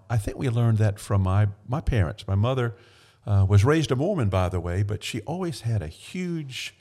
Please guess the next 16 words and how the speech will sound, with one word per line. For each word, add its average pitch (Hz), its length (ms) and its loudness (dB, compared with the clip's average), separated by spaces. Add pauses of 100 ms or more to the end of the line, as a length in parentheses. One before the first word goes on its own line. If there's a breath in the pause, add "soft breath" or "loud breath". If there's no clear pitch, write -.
(140 soft breath)
sense 123 420 -2
of 95 100 -4
family 120 720 -2
and 90 220 2
giving. 73 460 -2 (640 loud breath)
And 104 180 2
she 92 140 -8
taught 113 300 -2
that 101 380 -2
all 120 220 0
of 78 80 -4
us 78 320 -8
as 87 280 -8
young 95 160 -2
kids. 90 380 -8
And, 85 200 -6